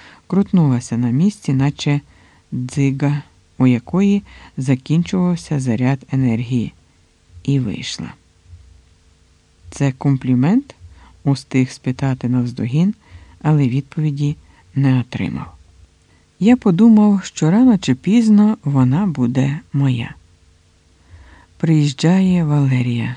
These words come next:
сказав я собі. І тут же збагнув. За будь-яку ціну треба не допустити цього.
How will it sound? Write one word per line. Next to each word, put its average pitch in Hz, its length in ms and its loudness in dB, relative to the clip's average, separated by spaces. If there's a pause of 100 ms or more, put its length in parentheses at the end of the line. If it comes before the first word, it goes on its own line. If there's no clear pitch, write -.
(140)
сказав 123 460 -4
я 113 140 -4
собі. - 420 -8 (840)
І 147 120 -2
тут 240 240 0
же 214 180 0
збагнув. 196 560 0 (960)
За 170 200 2
будь-яку 202 560 0
ціну 185 400 2
треба 170 460 0
не 156 220 2
допустити 143 840 -4
цього. 120 400 -4